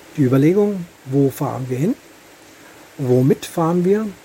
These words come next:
Und wohin fahren wir? Priorität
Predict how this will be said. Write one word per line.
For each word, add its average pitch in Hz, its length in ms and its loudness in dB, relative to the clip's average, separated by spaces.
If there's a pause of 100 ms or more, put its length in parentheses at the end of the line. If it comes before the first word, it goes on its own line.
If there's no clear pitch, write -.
(460)
Und 156 180 -4
wohin 185 420 4
fahren 117 340 -10
wir? - 100 -16 (1600)
Priorität 156 720 4